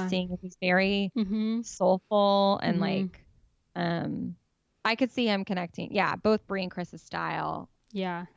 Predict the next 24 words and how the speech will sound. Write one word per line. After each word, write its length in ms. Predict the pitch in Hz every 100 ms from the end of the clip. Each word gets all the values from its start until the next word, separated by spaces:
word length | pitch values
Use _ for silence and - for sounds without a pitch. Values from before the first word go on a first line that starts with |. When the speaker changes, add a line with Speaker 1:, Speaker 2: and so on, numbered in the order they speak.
| _
Speaker 1:
Yeah. 180 | 175 - - _ _ _ _ _ _ _
And 100 | 269
he's 140 | 294 381
done 180 | 415 359
a 60 |
lot 160 | 247 233
of 60 |
musical 300 | 233 214 220
theater, 280 | 208 180 170
too, 220 | 170 170 160
obviously. 540 | 156 156 170 233 320
Speaker 2:
Mm-hmm. 280 | 175 180 180
Speaker 1:
You 80 | 175
know, 120 | 165 208
Speaker 2:
Yeah, 80 |
Speaker 1:
Rent 240 | 175 175 -
and 120 | 175
Speaker 2:
Rent. 60 | 180
Speaker 1:
Wild 300 | 170 170 -
Party 480 | 175 165 165 165 165
and 140 | -
Wicked. 480 | 185 175 170 170 165 _
Speaker 2:
Mm-hmm. 280 | 196 170 180
Speaker 1:
Um, 420 | 165 160 151